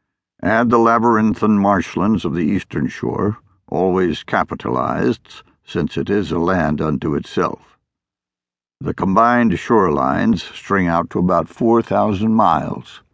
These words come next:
or more than enough to cross the country at its widest. Some say the figure doubles if all tributaries are followed beyond the reach of the tide.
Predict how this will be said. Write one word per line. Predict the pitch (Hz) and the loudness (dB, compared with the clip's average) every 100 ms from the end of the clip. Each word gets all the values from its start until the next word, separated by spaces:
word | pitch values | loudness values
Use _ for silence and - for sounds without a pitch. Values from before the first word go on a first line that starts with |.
| _ _ _ _ _ _ - | _ _ _ _ _ _ -8
or | 85 | -2
more | 85 101 123 | 0 4 4
than | 107 87 | 4 2
enough | 87 98 110 | 0 0 -2
to | - | -6
cross | - - 107 120 | -6 0 0 0
the | - - | -4 -6
country | - 90 - 71 82 | -2 -4 -4 -4 -2
at | 73 76 | -2 -4
its | - - | -4 -2
widest. | 78 62 50 - - - - _ _ _ _ _ _ _ _ _ - | 0 0 -4 -10 -16 -20 -20 _ _ _ _ _ _ _ _ _ -6
Some | 143 165 143 | 2 2 2
say | 139 123 | 2 2
the | 110 | 2
figure | - 135 104 107 | 2 2 4 4
doubles | 208 131 76 90 98 | 4 2 2 0 0
if | 95 82 | -2 0
all | 98 98 85 | 2 2 2
tributaries | - 113 95 - 73 73 90 85 | 2 2 0 -2 -2 -2 -2 -2
are | 85 | -2
followed | - 104 78 90 | 2 2 2 0
beyond | 85 85 80 82 80 | 0 0 0 0 0
the | |
reach | 85 87 - | -2 -2 -4
of | 76 | -4
the | 69 | -4
tide. | - 107 95 64 - - | -2 2 2 0 -8 -18